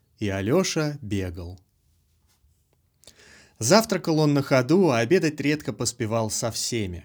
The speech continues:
Кухарка ругала его за то, что он не со всеми ходит, но всё-таки жалела его и оставляла ему горячего и к обеду, и к ужину.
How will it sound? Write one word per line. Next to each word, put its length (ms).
Кухарка 480
ругала 400
его 180
за 180
то, 140
что 200
он 100
не 100
со 180
всеми 280
ходит, 500
но 100
всё-таки 420
жалела 500
его 220
и 80
оставляла 600
ему 180
горячего 560
и 100
к 60
обеду, 340
и 60
к 140
ужину. 420